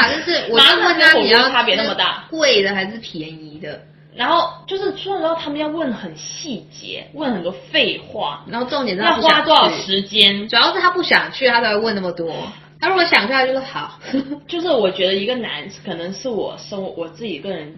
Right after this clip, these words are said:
Speaker 2: 是一个比较爽快的人。我觉得身为一个男生，就是大概你问两句就够了吧。你他妈问了十多二分，二十分钟，我他妈是这家店的员工是吧？
Speaker 1: <laughs>
Speaker 2: 我要推广我这家店是吧？我们的餐厅要是跟进来你这样的客人的话，估计吵了饿死了。
Speaker 1: 啊。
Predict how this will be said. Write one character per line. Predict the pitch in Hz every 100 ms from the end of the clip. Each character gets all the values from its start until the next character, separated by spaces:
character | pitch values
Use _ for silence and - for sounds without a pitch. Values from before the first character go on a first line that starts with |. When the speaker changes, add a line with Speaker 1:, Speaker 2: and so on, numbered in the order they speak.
| -
Speaker 2:
是 | - 214
一 |
个 | 180
比 |
较 | 143 151
爽 | 180 - -
快 | 165
的 | 104
人。 | 87 -
我 | 185
觉 | 226
得 | 226
身 | 254
为 | 233
一 |
个 | 233
男 | 196 135 160
生， | - 165
就 | 180
是 | 220 214
大 | 262 226
概 | 220
你 | 190
问 | 156 208 196
两 | 147 -
句 | -
就 | 165 156
够 | 180 131
了 | 92
吧。 | - - - -
你 | 208
他 | 202
妈 | 247
问 | 254 262
了 | 220
十 | - 190
多 | 196 208
二 |
分， | 208 196 - -
二 | 277
十 | - 175
分 | 175
钟， | 170 165
我 | 165
他 | 202
妈 | 220
是 | 233 233
这 |
家 | 214 185
店 | 208
的 | 170
员 | 143 139
工 | 147 147
是 | - 247
吧？ | 277 - -
Speaker 1:
<laughs> | 294 -
Speaker 2:
我 | 254
要 | 262
推 | 285 269
广 | 240 185
我 |
这 | 214
家 | 208
店 | 208 202
是 |
吧？ | 175 131
我 | 202
们 | 240 320
的 | 330
餐 | 330 311
厅 | 302
要 | 320
是 | 294
跟 | - 277 269
进 | 277
来 | 220 214
你 | 208
这 | 208
样 | 240
的 | 214
客 | 262
人 | 185
的 | 185
话， | 214
估 | - 233
计 | 240
吵 | 196
了 | 156 -
饿 | 175
死 | - - -
了。 | 165 - - - - -
Speaker 1:
啊。 | 196 208 202 -